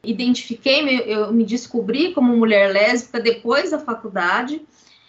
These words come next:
e eu tinha muito i-, isso dentro de mim, que se eu me descobrisse com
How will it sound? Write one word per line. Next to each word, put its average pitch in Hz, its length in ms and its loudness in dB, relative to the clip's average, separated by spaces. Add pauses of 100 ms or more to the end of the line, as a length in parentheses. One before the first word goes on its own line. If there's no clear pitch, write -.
(140)
e 330 340 0
eu 254 240 -2
tinha 294 300 -4
muito 370 440 -2
i-, 302 240 0
isso 269 320 -2
dentro 240 360 2
de 226 140 -2
mim, 262 360 -2
que 233 320 -2 (340)
se - 180 -6
eu 294 140 2
me 302 100 -4
descobrisse 269 960 -6
com 214 640 -4